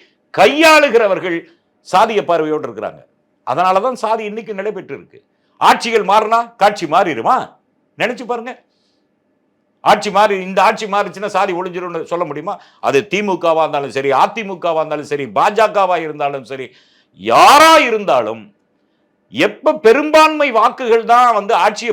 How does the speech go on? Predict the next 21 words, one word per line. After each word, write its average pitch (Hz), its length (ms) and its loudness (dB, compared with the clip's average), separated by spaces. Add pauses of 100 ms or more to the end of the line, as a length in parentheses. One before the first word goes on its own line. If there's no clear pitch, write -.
பிடிக்க 190 320 -8
முடியும்னு 190 400 -8
ஒரு 165 100 -4 (360)
அந்த 190 260 0
ஜனநாயகத்தை 202 600 0 (100)
கொண்டு 180 200 -8
வந்தாங்களோ, 113 420 -6 (380)
அப்பவே 123 560 2 (300)
அவங்க 226 180 -2 (100)
சாதியை 240 360 -2
ஒழிக்கணும்னு 214 420 -8
நினைக்க 226 220 -12
மாட்டாங்க. 139 260 -18 (1200)
அவசியம் 233 480 -4
இல்லை. 113 120 -8 (140)
ஏன்னா 262 220 -2
அவங்களுக்கு 226 380 -4 (360)
பெரும்பான்மை 294 580 4
வாக்குகள் 151 380 -4
வேணும். - 200 -16 (880)
அந்த 196 180 2